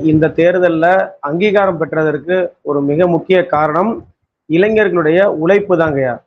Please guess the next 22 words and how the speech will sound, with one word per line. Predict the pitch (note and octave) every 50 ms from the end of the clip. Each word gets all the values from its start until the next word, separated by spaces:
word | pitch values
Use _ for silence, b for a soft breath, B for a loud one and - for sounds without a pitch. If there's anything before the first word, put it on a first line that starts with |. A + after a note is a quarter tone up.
| _ _ _ _ _
அதை | C#3 C#3+ C#3+ C#3+
சரியான | - - E3+ F3 G3+ G#3 A3 G#3+ A3 A3 G#3+ -
பாதையில | F3+ E3+ F3+ E3+ E3+ E3 D3+ D3+ E3+ F#3+ G3+ G3 F3+ C#3+
வழிநடத்தி | D3 E3 F#3+ G#3 G#3 G#3+ G3+ G3 D#3+ F#3 F3 -
கொண்டு | E3 D#3+ D#3+ D#3+
வந்தது | D#3 D3 C#3+ C#3+ D#3 F#3 G3 F#3 - - _ _ _ _ _ _
அண்ணன் | _ D#3 E3 F3 F3 E3
செந்தமிழன் | E3+ F3+ F3 E3+ F3+ F3 E3+ E3 D3+ C#3+ - -
சீமான் | F#3 F#3+ F#3+ F#3 F#3 F3 D#3+ C#3+
மட்டும்தாங்கய்யா. | C#3 B2 C3 C3 C#3 C3 A#2+ A#2+ A#2+ A2+ - - _ _ _ _ _ _ F3+
இன்னைக்கு | F3+ G#3+ A#3 - - A3 A3 A3 G#3 F3+ - - - _ _ _ _
இவ்வளவு | - F#3 F3 G3 A#3 A3+ G3+
பெரிய | G3 F#3+ F#3+ F#3
ஒரு | F3+ F#3 F3+
எழுச்சியை | F3+ G3 A3 A3+ G3 - A#3+ A3+ G#3
வந்து | F#3+ F#3+ F3+ G#3 G3+
இளைஞர் | F#3 F#3+ G3+ G3+ G3+ G#3 F#3
மத்தியில | F3+ E3+ E3 - F#3+ G3 F#3
உண்டாக்க | F3+ D#3+ E3+ F3+ F#3 G3+ G3 G3 G3 F3+
முடியும் | E3+ D#3+ E3+ F3 F3+ F#3 D#3+
அப்படின்னா | F3 D#3+ C#3 D3+ E3 F3 E3+ - -
சரியானதை | F3+ F#3+ A#3 B3 B3 A#3+ A#3 G#3+ A#3